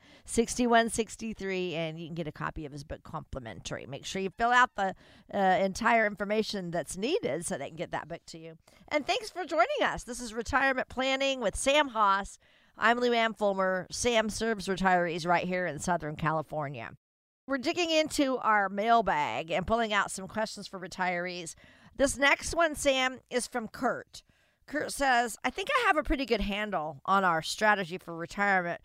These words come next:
but I am worried that I'm missing something. Do you have some sort of retirement savings to-do list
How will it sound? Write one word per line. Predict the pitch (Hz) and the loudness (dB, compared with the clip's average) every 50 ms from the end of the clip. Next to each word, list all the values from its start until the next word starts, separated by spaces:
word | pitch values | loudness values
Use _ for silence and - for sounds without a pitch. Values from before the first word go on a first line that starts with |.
| - _ _ _ _ _ _ | -16 _ _ _ _ _ _
but | - 214 220 | -2 0 2
I | 220 208 | 4 4
am | 220 247 285 311 330 320 294 | 4 4 4 2 2 0 0
worried | 277 262 247 240 226 226 220 214 214 214 208 185 185 | 2 2 2 4 4 2 2 2 0 0 -2 2 2
that | 202 190 180 | 4 4 6
I'm | 180 190 185 185 180 190 | 4 2 2 0 0 0
missing | 196 196 180 - - 139 135 135 | 0 0 -2 -2 -6 -10 -10 -12
something. | - - - - - 151 135 _ - 147 92 104 151 - _ _ _ _ _ _ | -10 -10 -10 -10 -12 -14 -16 _ -16 -16 -16 -16 -20 -20 _ _ _ _ _ _
Do | - 254 302 | -6 0 2
you | 415 466 494 480 | 2 4 4 2
have | 480 - | 0 2
some | - 359 320 330 | 2 2 2 2
sort | - - 302 294 285 | 0 0 0 2 2
of | 262 190 180 | 2 2 0
retirement | 190 190 - - - 240 240 240 233 240 240 - | -4 -6 -6 -2 0 2 2 2 2 0 -2 -4
savings | - - - 226 220 208 190 214 208 208 - - | -4 -2 -2 -2 -2 -2 -2 -4 -4 -6 -6 0
to-do | - 226 214 175 180 220 214 220 | 0 0 2 2 0 0 0 0
list | 220 226 233 - 339 - - - - | 0 2 0 0 -2 -2 -6 -8 -12